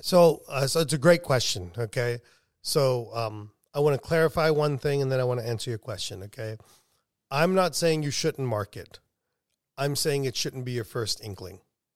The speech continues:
okay? Uh, so that, that's th-, that part of it, okay? Now, you may end up needing to market, okay? And you probably will. But what I will say is,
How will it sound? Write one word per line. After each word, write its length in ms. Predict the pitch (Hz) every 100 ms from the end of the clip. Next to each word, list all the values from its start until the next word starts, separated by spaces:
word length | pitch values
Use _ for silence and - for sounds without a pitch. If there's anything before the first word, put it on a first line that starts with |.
| _ _ _ _
okay? 320 | 110 - 110 104 _ _ _ _ _
Uh, 240 | - 107 104
so 280 | - 127 113
that, 220 | 123 127
that's 240 | 135 131 -
th-, 200 | 131 127
that 240 | 131 117
part 180 | 113 107
of 60 | 101
it, 100 | 107
okay? 340 | - 110 107 104 _ _ _
Now, 380 | 143 139 104 95 _ _ _ _ _ _ _ _
you 160 | 196 262
may 200 | 247 208
end 160 | 185 175
up 120 | 147
needing 320 | 147 143 131
to 80 | 113
market, 520 | 117 98 - 107 - - _ _ _ _ 117
okay? 460 | 107 123 123 123 - _ _ _ _ _
And 80 | 156
you 80 | 156
probably 320 | 185 170 147
will. 360 | 120 98 - _ _ _ _ _ _ _ _ _ _ _
But 320 | 143 143 - _
what 200 | 147 151
I 100 | 143
will 140 | 143 139
say 400 | - 196 196 156
is, 460 | 131 123 117 -